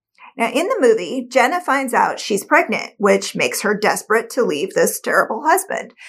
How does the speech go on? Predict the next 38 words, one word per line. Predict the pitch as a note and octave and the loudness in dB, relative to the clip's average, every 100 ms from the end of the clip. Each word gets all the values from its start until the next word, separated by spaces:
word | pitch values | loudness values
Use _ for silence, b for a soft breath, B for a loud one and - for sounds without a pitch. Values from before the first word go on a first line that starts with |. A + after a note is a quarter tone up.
| B B B | B B B
So | D4+ | -2
she | D#4 D#4 - | 0 -2 -2
enters | D#4+ B4 B4 | -2 0 0
a | F4+ | 0
pie | - - C4 C4+ | -4 -2 0 0
contest. | - A3 F#3+ G3+ D#3 - - _ | -2 -4 -2 -2 -2 -4 -12 _
The | A3 | -4
entire | A#3+ E4 C4 | -2 2 2
movie | G#3 F3 | 2 -2
is | A#2 - | -2 -2
all | - G3 | 0 2
about | F#3 - | 0 0
pie, | F3 D#3 | -2 -2
and | D3+ C#3 | -6 -6
seriously, | - G3+ D#3+ - - D#3 F3 | -2 0 0 -4 -8 -8 -2
don't | C4+ C4+ | 0 2
watch | A#3 - | 2 0
it | F3+ | -4
if | |
you're | F#3+ E3 | -2 0
on | F#3 | 0
a | |
diet | - - E3+ - | 0 -2 -2 0
or, | F#3+ F#3 | 0 0
you | G#3 G#3+ | -2 -2
know, | - | -2
keto, | - - G3+ G#3+ A3 | -6 -2 0 2 0
because | G3+ F#3+ | -2 -2
it | F#3+ | 2
will | A3 | 2
make | G#3 F#3+ | 0 -4
you | F#3 - | -6 -6
crazy | - - C#4+ C#4 C4 A#3+ | -4 0 2 2 0 0
and, | G#3 G3 F#3+ | 0 0 2
like, | F#3 F#3 | 0 0
desperate | G#3 F3+ - - | -2 0 -2 -4
for | - | -4
pie. | - - | 0 0